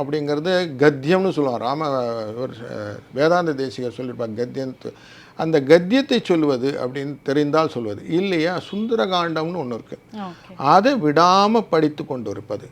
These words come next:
Speaker 2: ம்.
Speaker 1: இல்லை கேட்பது, இல்ல படிக்கிறவங்களை போய் பார்ப்பது,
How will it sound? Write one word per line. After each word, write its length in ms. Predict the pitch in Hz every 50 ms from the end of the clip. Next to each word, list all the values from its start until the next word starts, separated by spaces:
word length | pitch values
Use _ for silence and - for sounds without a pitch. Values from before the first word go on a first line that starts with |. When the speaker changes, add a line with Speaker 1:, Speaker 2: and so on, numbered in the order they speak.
| - -
Speaker 2:
ம். 140 | 202 190 160
Speaker 1:
இல்லை 280 | 165 196 202 190 180 - - _
கேட்பது, 680 | - - 196 202 208 208 208 - - 147 - - - - - _ _ - - -
இல்ல 280 | - 160 180 208 208 196 185 - -
படிக்கிறவங்களை 640 | 170 175 196 214 208 - 233 226 226 220 208 208 185
போய் 140 | 160 170 165 -
பார்ப்பது, 600 | - 135 147 175 202 214 208 - 165 127 123 -